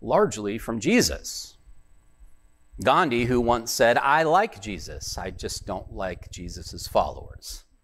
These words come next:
'cause they're not much like Jesus." Ouch.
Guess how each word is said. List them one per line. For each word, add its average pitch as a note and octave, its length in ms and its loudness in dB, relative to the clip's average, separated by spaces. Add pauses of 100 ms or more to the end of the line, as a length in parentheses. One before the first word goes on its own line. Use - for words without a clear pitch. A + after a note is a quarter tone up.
(420)
'cause G#2 160 -12
they're C#3 160 4
not F#3+ 260 4
much C#3 320 2
like A#2 320 4
Jesus." - 800 -6 (1400)
Ouch. - 560 4